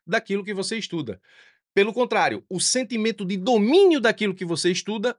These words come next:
muitas vezes, na prática de provas, representa uma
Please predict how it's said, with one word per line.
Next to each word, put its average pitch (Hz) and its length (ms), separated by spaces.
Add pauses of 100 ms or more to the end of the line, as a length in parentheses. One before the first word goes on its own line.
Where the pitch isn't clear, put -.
(100)
muitas 233 760
vezes, 202 500 (160)
na 190 400
prática 208 800
de 143 200
provas, 190 600
representa 165 800
uma 147 340